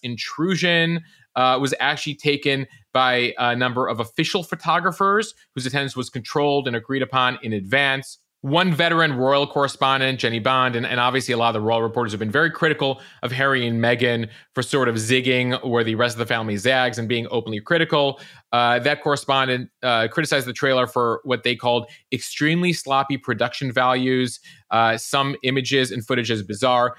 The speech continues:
So clearly the, uh, palace revving up here to take aim at, uh, this Netflix documentary. And, you know,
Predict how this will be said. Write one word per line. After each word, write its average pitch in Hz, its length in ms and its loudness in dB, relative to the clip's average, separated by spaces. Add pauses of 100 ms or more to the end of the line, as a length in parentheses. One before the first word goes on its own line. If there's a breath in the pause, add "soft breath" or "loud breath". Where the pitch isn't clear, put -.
(140 loud breath)
So - 100 -10
clearly 165 380 2
the, 127 240 0
uh, 110 180 2
palace 143 540 -2 (240)
revving 135 400 0
up 127 180 -2
here 160 420 -2 (220 soft breath)
to 123 80 -12
take 123 320 -2
aim 156 540 -2 (340 soft breath)
at, 131 400 0
uh, 120 300 2
this 117 220 -2
Netflix 143 360 -4
documentary. 147 840 0
And, 120 280 -6
you 147 120 -4
know, 117 120 0